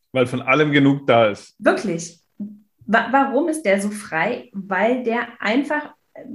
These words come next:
Speaker 2: für den ist alles quasi zugänglich, das ist alles seins, ja? Also der fliegt hin, wo er hinfliegen will und er hat keine Angst, dass morgen kein Wurm da ist. Und was wir mit die Angst loslassen können, also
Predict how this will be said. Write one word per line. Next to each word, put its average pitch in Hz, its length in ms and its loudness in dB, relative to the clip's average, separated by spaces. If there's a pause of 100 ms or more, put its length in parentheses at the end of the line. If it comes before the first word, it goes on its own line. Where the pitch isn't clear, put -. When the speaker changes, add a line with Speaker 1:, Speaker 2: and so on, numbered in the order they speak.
(420)
Speaker 2:
für - 160 -8
den 262 560 2
ist - 260 -8
alles 214 380 0
quasi 165 680 -4 (180)
zugänglich, 175 440 -4
das 208 80 -4
ist 208 80 -4
alles 226 300 0
seins, 165 400 -2
ja? 185 260 -2 (720)
Also 208 220 0 (260)
der 240 100 0
fliegt 277 260 -2
hin, 294 180 0
wo 214 80 -2
er 208 80 2
hinfliegen 202 520 0
will 220 360 -2
und 240 140 0
er 240 100 2
hat 247 260 -2
keine 262 460 0
Angst, 262 380 0
dass 214 240 -2
morgen 226 420 2
kein 269 440 2
Wurm 151 280 -6
da 135 220 -6
ist. - 340 -16 (1300)
Und 214 140 -4
was 285 180 2
wir 262 60 4
mit 240 160 2
die - 160 -2
Angst 247 260 0
loslassen 175 580 -2
können, 202 400 -4
also 160 380 -6